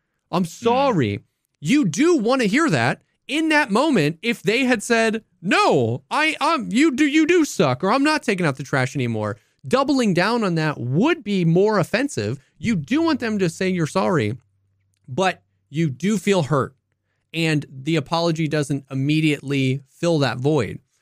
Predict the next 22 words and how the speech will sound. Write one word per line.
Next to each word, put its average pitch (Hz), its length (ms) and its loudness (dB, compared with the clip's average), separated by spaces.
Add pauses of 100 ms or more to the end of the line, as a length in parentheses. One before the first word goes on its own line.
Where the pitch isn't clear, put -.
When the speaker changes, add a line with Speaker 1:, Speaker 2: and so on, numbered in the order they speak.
(260)
Speaker 1:
And 170 160 -2
so 185 180 0
the 151 100 0
Sean 196 320 0
Murray 208 240 0
thing, 135 260 -4
I 156 100 -4
was 165 140 0
gonna 147 140 2
bring 147 180 2
that 131 140 2
up 123 140 -2
too. 170 180 0
You 139 180 0
brought 151 240 2
it 107 80 0
up. 107 220 0 (220)
It's 156 180 -8
like, 156 260 -2 (500)
the 175 160 2
real 214 380 2
proof 156 540 0